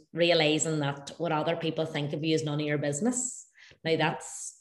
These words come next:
that's all well and good when, you know, maybe you get a bit of flack here and there, but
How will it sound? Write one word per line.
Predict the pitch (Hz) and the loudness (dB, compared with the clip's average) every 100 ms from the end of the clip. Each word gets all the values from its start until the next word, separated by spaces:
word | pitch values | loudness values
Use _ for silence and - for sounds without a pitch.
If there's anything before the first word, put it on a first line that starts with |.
| _ - | _ -12
that's | - 156 - - | -6 -4 -4 -4
all | 147 147 143 | 0 0 2
well | 143 143 | 2 2
and | 147 147 | 2 2
good | 147 190 185 - - - _ _ - | 2 0 -2 -6 -8 -12 _ _ -6
when, | 143 143 143 135 - | -2 0 -2 -2 -4
you | 151 | 0
know, | 143 135 127 - - - | 0 0 -6 -12 -12 -4
maybe | 147 151 | 0 0
you | 147 | 2
get | 147 139 | 0 0
a | |
bit | 135 | -2
of | 139 | -4
flack | - 135 143 - | -2 -2 -2 -4
here | - 143 | 0 0
and | 147 | 2
there, | 143 147 | 2 0
but | 151 - | -2 -6